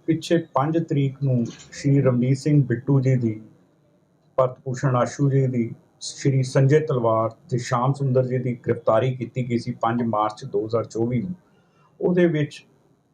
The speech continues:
ਜੁਡੀਸ਼ੀਅਲ ਰਿਮਾਂਡ ਦੀ ਡੇਟ ਪਾਈ ਗਈ ਸੀਗੀ ਉੱਨੀ ਤਿੰਨ ਦੋ ਹਜ਼ਾਰ ਚੌਵੀ, ਜਿਹੜੀ ਕਿ ਅੱਜ ਸੀਗੀ। ਛੇ ਤਰੀਕ ਨੂੰ ਇਹਨਾਂ ਚਾਰਾਂ ਐਪਲੀਕੈਂਟਸ ਦੀ ਮਾਣਯੋਗ ਸ਼੍ਰੀ ਤਨਿਸ਼ਤ ਗੋਇਲ ਸਾਹਿਬ ਜੀ ਨੇ,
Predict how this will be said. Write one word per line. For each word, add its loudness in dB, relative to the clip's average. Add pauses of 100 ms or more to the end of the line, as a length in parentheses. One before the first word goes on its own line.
(120)
ਜੁਡੀਸ਼ੀਅਲ 2
ਰਿਮਾਂਡ 2
ਦੀ 0
ਡੇਟ -2
ਪਾਈ 2
ਗਈ -4
ਸੀਗੀ 2
ਉੱਨੀ 4
ਤਿੰਨ 0 (180)
ਦੋ 0
ਹਜ਼ਾਰ 2
ਚੌਵੀ, 2
ਜਿਹੜੀ 0
ਕਿ -4 (160)
ਅੱਜ -2
ਸੀਗੀ। -4 (680)
ਛੇ 6
ਤਰੀਕ -2
ਨੂੰ 0 (260)
ਇਹਨਾਂ 2
ਚਾਰਾਂ 2
ਐਪਲੀਕੈਂਟਸ -4
ਦੀ -2 (540)
ਮਾਣਯੋਗ 2
ਸ਼੍ਰੀ -4
ਤਨਿਸ਼ਤ 0
ਗੋਇਲ 0
ਸਾਹਿਬ 0
ਜੀ -2
ਨੇ, -6